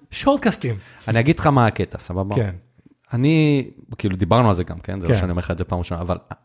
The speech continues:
Speaker 2: יש לנו איקס זמן,
Speaker 1: מהמם.
Speaker 2: סבבה? ואני כל הזמן חושב מה אנחנו יכולים ב-, לעשות ב-X זמן שיש לנו כרגע לפודקאסט,
Speaker 1: מהמם.
Speaker 2: כדי שזה יהיה מנוצל הכי טוב.
Speaker 1: כן.
Speaker 2: אז, כי אנחנו כבר בפול קפסיטי, כן?
Speaker 1: כן.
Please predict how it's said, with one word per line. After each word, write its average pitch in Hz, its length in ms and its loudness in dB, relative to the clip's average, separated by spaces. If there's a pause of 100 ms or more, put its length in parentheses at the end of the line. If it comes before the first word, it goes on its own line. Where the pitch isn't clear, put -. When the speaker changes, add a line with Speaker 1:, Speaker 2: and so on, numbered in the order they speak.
Speaker 2:
יש 123 200 2
לנו 127 340 2 (1040)
איקס 123 200 0
זמן, 104 360 2 (200)
Speaker 1:
מהמם. 107 320 -4 (180)
Speaker 2:
סבבה? 98 420 -2 (500)
ואני 98 240 2
כל 160 180 6
הזמן 151 260 4
חושב 139 540 4 (800)
מה 123 340 2
אנחנו 127 320 0
יכולים 117 380 0
ב-, 120 40 2
לעשות 107 400 0
ב-X 110 240 2
זמן 110 240 -2
שיש 120 240 -2
לנו 107 160 -4
כרגע 110 380 -2 (340)
לפודקאסט, 117 680 0 (140)
Speaker 1:
מהמם. 117 280 -2 (160)
Speaker 2:
כדי 104 160 2
שזה 101 260 2
יהיה 123 60 6
מנוצל 110 360 2
הכי 98 180 -6
טוב. 82 200 -6 (120)
Speaker 1:
כן. 98 200 -2 (600)
Speaker 2:
אז, 92 240 0 (180)
כי 98 120 2
אנחנו 101 260 -2
כבר 117 160 4
בפול 110 260 0
קפסיטי, - 540 -2
כן? 104 120 -4
Speaker 1:
כן. 113 140 2